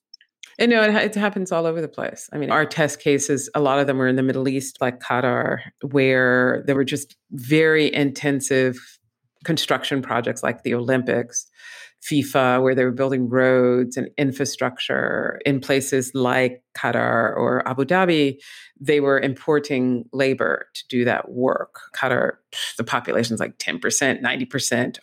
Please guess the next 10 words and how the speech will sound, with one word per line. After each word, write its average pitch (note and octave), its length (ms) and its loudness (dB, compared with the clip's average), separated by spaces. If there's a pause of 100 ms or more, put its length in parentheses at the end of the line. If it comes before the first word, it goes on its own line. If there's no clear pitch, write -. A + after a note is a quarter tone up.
are, - 360 -2 (720)
uh, A2+ 320 2 (160)
are C3+ 100 -2
guest C#3 440 0
workers, A#2+ 640 -2
many C3 240 4
of B2+ 80 2
them B2+ 240 2
domestic B2+ 500 -2
workers. B2+ 480 0